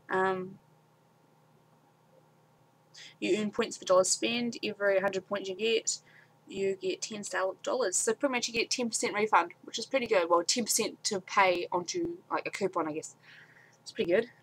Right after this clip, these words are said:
Um, so if you spend a hundred bucks, you get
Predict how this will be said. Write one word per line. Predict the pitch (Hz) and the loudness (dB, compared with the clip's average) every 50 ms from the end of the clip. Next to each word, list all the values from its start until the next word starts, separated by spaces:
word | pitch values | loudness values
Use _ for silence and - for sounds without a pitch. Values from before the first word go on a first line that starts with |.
| - | -2
Um, | 220 226 233 247 262 269 254 247 _ _ - _ - _ - _ - _ _ _ _ _ _ _ - _ - _ _ - _ _ - - - - - - _ _ _ _ _ - | 0 2 2 2 0 -4 -10 -14 _ _ -20 _ -20 _ -20 _ -20 _ _ _ _ _ _ _ -20 _ -20 _ _ -20 _ _ -20 -20 -20 -20 -20 -20 _ _ _ _ _ -18
so | - - 226 | -6 -6 -4
if | - | -2
you | 240 | -2
spend | - - 370 302 | 4 6 8 8
a | 285 | 8
hundred | 247 214 - - | 8 6 8 10
bucks, | 180 160 160 - - - - - - - _ _ _ _ _ _ _ _ _ _ _ _ _ _ - _ _ _ _ _ _ _ - | 12 12 12 12 8 -2 -6 -6 -6 -8 _ _ _ _ _ _ _ _ _ _ _ _ _ _ -20 _ _ _ _ _ _ _ -6
you | 220 208 | -6 -4
get | 190 - 202 190 - - | 0 4 6 6 6 4